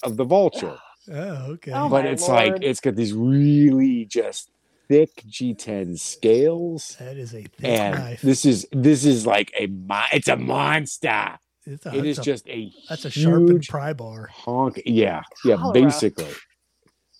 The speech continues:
Speaker 1: Basically, but this was, like, one of the, the, the first knife that came across my desk that I got to write up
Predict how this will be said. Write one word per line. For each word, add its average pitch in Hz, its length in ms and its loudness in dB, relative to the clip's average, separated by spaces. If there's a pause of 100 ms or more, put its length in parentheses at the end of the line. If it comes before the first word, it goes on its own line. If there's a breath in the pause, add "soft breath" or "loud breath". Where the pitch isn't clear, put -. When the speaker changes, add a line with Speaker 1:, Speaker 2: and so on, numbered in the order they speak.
(180)
Speaker 1:
Basically, 107 580 0
but 87 220 -6
this 127 220 4
was, 117 220 6
like, 101 180 6
one 113 240 4
of 120 80 0
the, 107 120 4 (280)
the, 117 180 4 (120)
the 147 240 6
first 139 500 4
knife 110 540 -2 (480)
that 95 100 -4
came 117 240 0
across 107 420 2
my 95 200 0
desk 85 580 -4 (200)
that 90 100 -4
I 87 60 -2
got 95 200 -4
to 104 80 0
write 92 240 2
up 92 160 -4